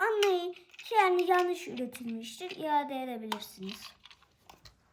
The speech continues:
Bir de helikopterimiz var. Şöyle burası bir parça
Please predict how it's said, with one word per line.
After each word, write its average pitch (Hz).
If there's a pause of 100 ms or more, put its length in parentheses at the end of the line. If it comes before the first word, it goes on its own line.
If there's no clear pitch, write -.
(2250)
Bir 494
de 466
helikopterimiz 370
var. 240 (720)
Şöyle 370 (680)
burası 403
bir 392
parça 262